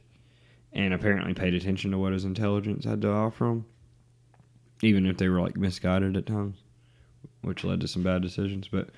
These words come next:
from what I understand, even about Trump's current, damn it, meh, Cheeto Man,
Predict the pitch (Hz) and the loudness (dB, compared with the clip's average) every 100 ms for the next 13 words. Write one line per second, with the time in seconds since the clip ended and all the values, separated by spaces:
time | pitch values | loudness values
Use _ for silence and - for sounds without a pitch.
0 | - 113 131 160 147 120 104 113 104 98 | -2 4 8 8 8 6 4 4 4 4
1 | 92 90 92 90 - 98 92 - - - | 2 2 2 0 0 0 0 -4 -12 -8
2 | - 92 90 - _ - - - - - | -2 0 -2 -6 _ -20 -20 -20 -8 6
3 | 165 175 117 - 151 190 190 190 190 - | 8 8 4 4 10 10 12 10 8 4
4 | - - - - - - - 185 196 160 | -14 -20 -20 -20 -20 -10 6 10 10 10
5 | 139 127 123 123 | 10 8 8 6